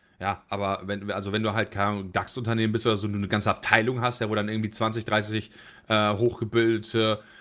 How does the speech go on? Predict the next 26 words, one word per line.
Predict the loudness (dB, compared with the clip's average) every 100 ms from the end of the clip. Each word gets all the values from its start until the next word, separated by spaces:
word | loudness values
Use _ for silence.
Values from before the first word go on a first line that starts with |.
| -14 -2
äh, | 2
Leute, | 4 4 4 4 4 4
im | 2
Zweifel | -2 -4 -2 -4
noch | -6 -8 -2
zehn | 0
davon | 0 -2 -6
noch | -2
aus | -2 -2
dem | -6
Finanzamt, | -2 -2 0 -4 -2
die | -2
eine | 2
ho-, | 0 0 0
hohe | 2 2
Position | 2 -8 -4 2 2
inne | 2 0
hatten | 0 0 -2
und | -2
alle | 0 0
Tricks | -2 -6 -4
und | -4
so | 0
weiter | 0 0
kennen, | 0 0 2 2
ja, | 2 0